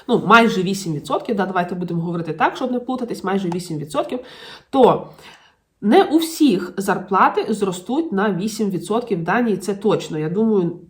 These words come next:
у дуже небагатьох зростуть на вісім відсотків або більше. Е, у мене, я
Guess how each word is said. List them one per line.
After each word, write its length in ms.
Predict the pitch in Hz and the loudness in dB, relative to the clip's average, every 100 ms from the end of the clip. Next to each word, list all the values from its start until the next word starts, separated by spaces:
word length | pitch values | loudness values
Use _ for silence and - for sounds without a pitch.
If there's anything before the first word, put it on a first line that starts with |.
| - | -8
у 220 | 208 202 | -4 -2
дуже 360 | 170 247 240 | 0 2 4
небагатьох 920 | 190 220 247 214 196 185 302 285 - - | 4 4 2 2 0 0 4 4 2 -6
зростуть 580 | 175 180 - 233 214 160 | -4 -4 -4 -2 -2 0
на 160 | 156 | -2
вісім 280 | 165 294 247 | -2 -2 -2
відсотків 400 | 202 220 220 214 | -2 -2 -2 -2
або 220 | - 180 | -2 -2
більше. 360 | 175 190 165 - - - - - - - | -2 -2 -6 -8 -16 -20 -20 -18 -20 -12
Е, 220 | - 170 156 | -4 -2 -2
у 160 | 190 | -2
мене, 500 | 185 233 359 370 285 | 2 2 4 4 4
я 680 | 196 202 202 190 175 160 | 4 4 4 6 4 2